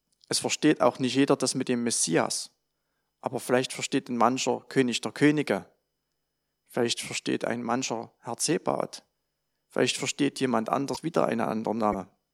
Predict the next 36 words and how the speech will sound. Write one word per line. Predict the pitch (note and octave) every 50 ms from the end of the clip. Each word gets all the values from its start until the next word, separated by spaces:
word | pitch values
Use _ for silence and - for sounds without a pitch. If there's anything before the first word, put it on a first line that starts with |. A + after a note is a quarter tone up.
| _ _ _ _ _ - - - - _ -
und | B2 A2+
kann | - C3 B2+
ihn | B2+ B2 A#2
für | - A#2
sich | - - E3 E3 - -
annehmen | - C3+ C#3+ D3+ D3+ C#3+ C#3 C#3 D3+ D#3+ F#3 A3+
als | - - A2+ -
das, | - C3+ C3 -
was | - B2+ - -
Gott | - C#3 -
für | - - -
ihn | - B2 A#2+
ausmacht. | - - C3 C#3 - B2+ G#2 - - - - - - _ _ _ _ _ _ _ _ _ _ _ _ _ _ _ _ _ _ _ _ - - _ _ _
Jesus | - C#3+ E3+ - F3+ - -
begegnet | - A#2 - D3 E3 - E3+ C#3+ -
auch | - - -
jedem | - D3 D3+ E3 - F3 D#3
der | - C3 A2+
Menschen | A#2 B2 C#3 D#3+ F3+ - C#3+ C3 A#2 G#2+ - _ _ _ _ _ _ _ _ _ _ _ _ _ _
in | - C#3 C3
der | A#2+ A2+
Bibel, | - - D3+ D3+ C#3 A#2+ A2 G#2 A2 - _ _ _
in | - B2
der | A#2 A#2 A2+
Geschichte, | - A#2 - - D#3+ D#3 - - - B2+ A#2+ A#2 - _ _ _ _ _ _ _ -
die | -
erzählt | - A2+ - - - E3+ E3+ -
wird | B2+ A#2 -
von | - - A#2+ A#2+
ihm. | - A#2 A2 G#2+ G#2+ A2+ _ _ _ _ _ _ _ _ _ _ _ _ _ _ _ _ _ _ _
Jedem | - D3 F#3+ G3 F3
dieser | D#3 - C#3 B2 C#3
Menschen | C3+ C3 C#3 D3 D3 - B2+ A2 G#2 -
begegnet | - - - C3 C3 D3 C3 -
er | A2+ -
anders, | B2 C3+ C#3+ A#2+ G#2 - - - -